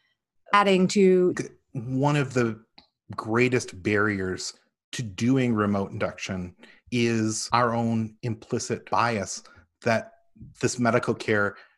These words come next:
Speaker 2: needs to occur in the office. I think our attitude as the mental health professionals and the prescribers,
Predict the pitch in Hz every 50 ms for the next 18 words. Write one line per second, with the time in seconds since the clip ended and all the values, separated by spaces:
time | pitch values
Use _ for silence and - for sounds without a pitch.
0 | _ _ _ _ - 107 113 120 120 113 110 - - - - - - - - -
1 | - 110 101 101 98 - - 107 98 95 90 104 95 90 - - - - - -
2 | - - - 139 139 139 - 165 151 - - - _ - - 101 123 151 185 165
3 | - 113 113 107 101 98 - - 95 85 78 - - - _ - 120 123 117 107
4 | 104 - - - - - _ _ _ - 107 95 120 117 117 120 117 110 113 104
5 | 123 113 104 - - 107 - 120 110 - - - 131 113 107 - 110 98 - -
6 | - - - - - 120 131 175 208 196 113 95 95 -